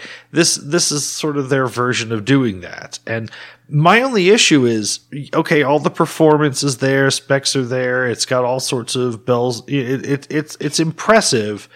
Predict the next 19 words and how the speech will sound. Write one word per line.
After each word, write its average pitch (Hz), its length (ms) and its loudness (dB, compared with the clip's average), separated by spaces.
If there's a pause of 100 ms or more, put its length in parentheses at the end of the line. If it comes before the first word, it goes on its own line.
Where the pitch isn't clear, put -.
(420)
I 151 120 2
just 135 360 -4
don't 143 360 2
think 147 320 0
it 120 160 0
looks 113 520 -2
special 107 680 -4
enough. - 600 -16 (1700)
And 139 160 0
it - 140 -12
kind 233 460 -2
of, 220 280 -2
it, - 200 -6
uh, 135 200 -2
as, 143 340 -4
uh, 139 220 -2
it 143 160 -2
doesn't 175 380 -4
look 151 520 2